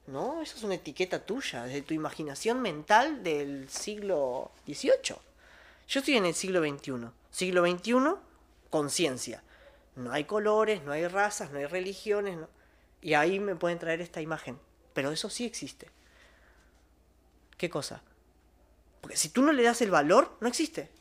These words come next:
El mundo patriarcal no existe, el mundo violento no existe, porque no lo traigo en mi vida, porque no lo alimento, porque no le doy atención. Y ahí volvemos de vuelta, la mente racional, ¿qué hace?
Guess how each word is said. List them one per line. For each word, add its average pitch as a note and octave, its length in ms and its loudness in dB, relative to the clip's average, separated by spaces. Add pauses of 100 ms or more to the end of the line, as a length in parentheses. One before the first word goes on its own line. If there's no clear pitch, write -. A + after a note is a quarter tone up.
El D#3 120 0
mundo A3 240 4
patriarcal F3 460 2
no E3 60 0
existe, B3 680 -4
el D#3+ 100 -4
mundo F3 260 0
violento D#3 400 -2
no D#3 100 -6
existe, A#3+ 580 -6 (280)
porque D#3+ 260 0
no F#3 100 2
lo A3 120 4
traigo A3+ 300 4
en F#3 120 0
mi G3+ 140 -2
vida, G#3+ 400 -4 (560)
porque D3 220 -4
no D3+ 120 0
lo E3 80 4
alimento, G#3+ 760 -2
porque D3 180 -8
no D3 100 -4
le D#3+ 100 2
doy E3 140 4
atención. F#3+ 600 -2 (1400)
Y D#3 140 -2
ahí F3 160 6
volvemos G#3 340 6
de F#3+ 60 0
vuelta, F#3 280 4
la C3+ 100 0
mente F#3 240 0
racional, F3 360 -4
¿qué F#3 120 2
hace? - 220 -4